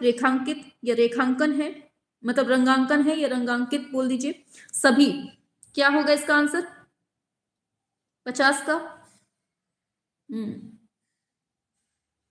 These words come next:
मतलब सब, सब में पहुंच जाना, ठीक है। ये छापा कला है,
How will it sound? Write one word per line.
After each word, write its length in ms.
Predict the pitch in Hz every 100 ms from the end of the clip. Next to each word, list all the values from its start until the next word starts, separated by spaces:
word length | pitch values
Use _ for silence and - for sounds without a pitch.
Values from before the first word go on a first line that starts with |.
| _ _ _ -
मतलब 220 | 269 330
सब, 260 | 339 339 349 339
सब 180 | 330
में 180 | 311 339
पहुंच 240 | 277 294 247
जाना, 240 | 240 214 202
ठीक 240 | 359 381
है। 360 | 202 196 - -
ये 60 | 240
छापा 340 | 277 254 294
कला 220 | 285 262 240
है, 200 | 233